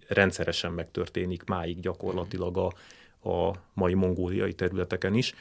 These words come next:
akkor, akkor onnan menni kell, mert egyszerűen nincs mit enni, szó szerint nincs mit enni, és, ö,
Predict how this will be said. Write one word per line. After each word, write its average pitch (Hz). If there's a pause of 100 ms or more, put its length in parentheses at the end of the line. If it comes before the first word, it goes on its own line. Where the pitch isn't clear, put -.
(340)
akkor, 117 (240)
akkor 117
onnan 107
menni 92
kell, 92
mert 92
egyszerűen 90
nincs 85
mit -
enni, 76
szó 92
szerint 92
nincs 95
mit -
enni, 110 (560)
és, 98
ö, 98